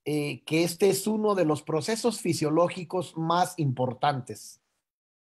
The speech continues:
a bioestimular. Primero,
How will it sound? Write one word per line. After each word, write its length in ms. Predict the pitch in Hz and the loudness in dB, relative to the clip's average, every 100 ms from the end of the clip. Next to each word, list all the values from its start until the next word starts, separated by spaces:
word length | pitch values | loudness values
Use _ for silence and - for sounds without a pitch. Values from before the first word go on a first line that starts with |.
| _ _ _ _ - | _ _ _ _ 0
a 320 | 160 180 180 - | 4 4 2 -6
bioestimular. 920 | 131 135 120 - 95 82 - - _ _ _ _ _ _ _ - | -4 -2 -4 -10 -16 -16 -18 -18 _ _ _ _ _ _ _ 0
Primero, 520 | 165 175 190 151 - | 2 4 4 2 -4